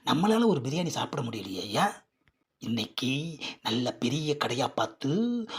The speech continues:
ஆர்டர் பண்ணி, சங்கத்துக்கே வரவழைச்சு, சந்தோஷமா சாப்பிட வேண்டியதுதான். முதல்ல பிரியாணி ஆர்டர் பண்ணிடுவோம். அதுக்கப்புறம் சரக்கு கொஞ்சம் கொஞ்சமா அடிக்கிறதுக்கும், பிரியாணி வர்றதுக்கும்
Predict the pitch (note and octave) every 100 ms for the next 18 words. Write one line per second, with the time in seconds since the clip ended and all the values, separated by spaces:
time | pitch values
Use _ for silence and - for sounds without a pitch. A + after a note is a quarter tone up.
0 | - - B2 C#3+ F#3 G#3+ F#3+ D3 - B2+
1 | G#3+ C4+ B3 - - - C#3 E3 E3+ D#3
2 | - - - F#3 C#3+ C#3 B2+ - - A3
3 | B3+ C#4 - - C3 B2 B3+ B2 - D3
4 | B2+ F3 G3 A3 - - E3 - D#3 C3
5 | G#2+ G2 C3+ - _ _ _ _ _ _
6 | _ _ - - A#2+ G2+ A2 C3 C3 -
7 | - - B2+ F3 E3+ B2 A2 C#3+ C#3 A2+
8 | G#2 G#2 G2+ - _ _ - C3+ C3 -
9 | D#3 A#2 D#3+ G#3+ G3+ - - - C#3+ -
10 | - B2+ B2 A#2 C#3 B2+ - - - -
11 | C#3 C#3 G#3+ A3+ A3 - - C#3 D#3 C3
12 | G#2+ B2 - - D3+ A3